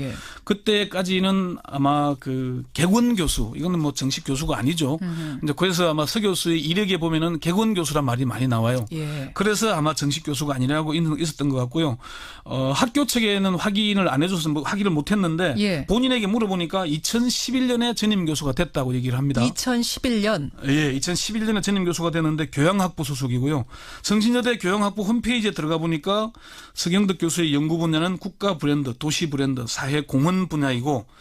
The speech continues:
Speaker 2: 담당 과목이 글로벌 국가 브랜드 이해 뭐 이런 거였습니다.
Speaker 1: 음.
Speaker 2: 서 교수는 근데 사실은 조경학과에서 대학을 나왔고요.
Speaker 1: 알겠습니다.
Speaker 2: 예.
Speaker 1: 지금 뭐 "서 교수가 양심 고백 같은 거 할 가능성은 없겠습니까?" 이런 질문도 들어오는데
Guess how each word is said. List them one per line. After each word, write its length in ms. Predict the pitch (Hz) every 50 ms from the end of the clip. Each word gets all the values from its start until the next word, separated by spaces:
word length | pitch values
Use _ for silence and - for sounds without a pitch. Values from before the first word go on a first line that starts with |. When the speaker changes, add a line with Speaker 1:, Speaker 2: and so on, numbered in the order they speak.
| - - - - - -
Speaker 2:
담당 320 | 135 131 139 143 160 156 143
과목이 480 | 156 185 196 185 180 180 185 185 160
글로벌 500 | - - 143 143 160 175 175 202 208 202 -
국가 300 | - 165 - - 180 165
브랜드 380 | - 131 123 143 143 151 147
이해 420 | 139 113 113 127 123 123 135 143 135
뭐 120 | 131 139
이런 180 | 165 180 202 180
거였습니다. 480 | 170 147 - - 139 131 123 127 135
Speaker 1:
음. 240 | 170 - - - 208 175 156 143 156 165 - -
Speaker 2:
서 120 | - - 277
교수는 280 | 285 285 233 254 240
근데 140 | 226 220 220
사실은 520 | - - 185 170 220 220 233 240 247 233 - - - - - - - - _ -
조경학과에서 1000 | - 135 127 175 240 226 214 208 208 - 165 143 131 131 131 139 131 131 123 - -
대학을 320 | - 120 123 131 135 139 120
나왔고요. 460 | 113 113 110 - - 123 107 104 - - - - - _ _ - - - - _ _ _ -
Speaker 1:
알겠습니다. 720 | 135 131 - 147 - - - 131 135 135 131 131 135 127 123
Speaker 2:
예. 40 | 117
Speaker 1:
지금 640 | 117 113 214 226 226 226 226 226 220 220 214 196 -
뭐 160 | 160 175 180 170
"서 140 | - 294
교수가 320 | 294 339 339 330 302 294 220
양심 380 | 156 170 202 214 - 311 311
고백 200 | 269 285 240 262 254
같은 260 | 254 233 - 254 240
거 100 | 226 240
할 80 | 233 226
가능성은 420 | 233 226 226 226 - 226 214 214
없겠습니까?" 580 | 165 - - 233 226 - 226 220 214 202 - 214
이런 180 | 180 165 202 185
질문도 360 | - 170 165 165 151 151 143
들어오는데 460 | 139 147 143 147 147 143 170 220 240